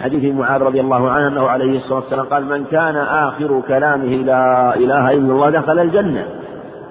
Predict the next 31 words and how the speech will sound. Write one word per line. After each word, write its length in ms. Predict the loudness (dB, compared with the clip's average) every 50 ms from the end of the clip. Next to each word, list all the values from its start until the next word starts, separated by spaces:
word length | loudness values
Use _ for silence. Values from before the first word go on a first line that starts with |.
| -20 -20 -20 -20 -20 -20 -20 -20 -20 -20 -20 -20 -20 -20 -20 -20 -20 -10 -4
وفي 120 | -2 -2 0
صحيح 320 | 0 0 0 0 0 0
مسلم 260 | 0 -2 -2 -2 -2
عن 80 | -2 0
عثمان: 440 | 0 -2 0 0 2 2 0 0 -2 -6 -12 -14 -16 -16 -16 -14 -6 -2
"من 260 | -2 -2 0 0 0
مات 360 | 0 2 2 2 0 0 0
وهو 280 | 2 2 2 2 2 2
يعلم 440 | 2 2 2 0 -2 -4 -4 -4 -4
أنه 440 | -4 -4 -4 -4 -4 -4 -2 -2
لا 380 | 0 0 2 2 2 2 2 0
إله 320 | 0 -2 -2 -2 -2 -2
إلا 120 | -2 -4 -4
الله 100 | -4 -4
دخل 260 | -6 -2 -2 0 0
الجنة". 420 | 0 2 2 0 0 0 -2 -4 -6 -10 -12 -14 -14 -16 -18 -18 -18 -18 -8 0
لكن 420 | 2 2 2 2 2 0 0 0 0 -8 -12 -14 -12 -6 -2
لو 120 | -2 0
أن 60 | 0
الإنسان 440 | 0 0 0 0 0 0 0 0 2
مات 320 | 2 4 4 2 2 2 0
ولم 220 | 0 0 2 0
يقولها 380 | 0 0 0 0 0 0 2 2
لا 160 | 4 2 4
يدل 280 | 4 2 2 2 2
على 220 | 2 2 2 0 0
شقاوة، 460 | -2 -4 -2 0 0 0 0 0 -2 -6 -10 -14 -14 -14 -16 -16 -16 -16 -18 -18 -18 -10 0
لا 160 | 4 4 4
يدل 200 | 6 4 2 2
على 260 | 2 2 2 0 0
شقاوة، 460 | 0 -2 -2 -2 0 0 2 2 0